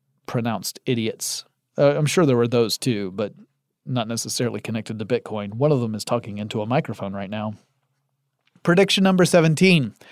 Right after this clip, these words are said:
We're going to see a big, serious push in podcasting in twenty eighteen. <laughs> This is fueled from successes like S-Town in the Serial series, as well as some of the old standards that have stuck around for years.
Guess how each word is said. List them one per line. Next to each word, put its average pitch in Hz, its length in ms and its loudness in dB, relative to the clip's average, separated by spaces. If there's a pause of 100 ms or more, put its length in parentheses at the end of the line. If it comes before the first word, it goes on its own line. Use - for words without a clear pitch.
(580)
We're 165 80 6
going 202 200 6
to 185 80 4
see 202 180 4
a 175 120 6
big, 156 460 4
serious 147 420 2
push 139 300 2
in 104 140 -4
podcasting 127 640 2
in 104 80 -6
twenty 110 300 -4
eighteen. 104 340 -8 (320)
<laughs> 147 300 2 (640)
This 151 140 4
is 160 140 0
fueled 202 280 6
from 175 160 4
successes 156 560 2 (380)
like - 300 2
S-Town 113 800 0 (760)
in 127 100 0
the 123 60 2
Serial 147 460 4
series, 95 640 -6 (920)
as 156 160 2
well 233 100 8
as 226 100 6
some 208 120 6
of 196 40 8
the 160 100 8
old 156 280 8
standards 135 420 0
that 127 60 0
have 113 100 -2
stuck 139 220 2
around 127 220 2
for 120 100 -2
years. 131 400 2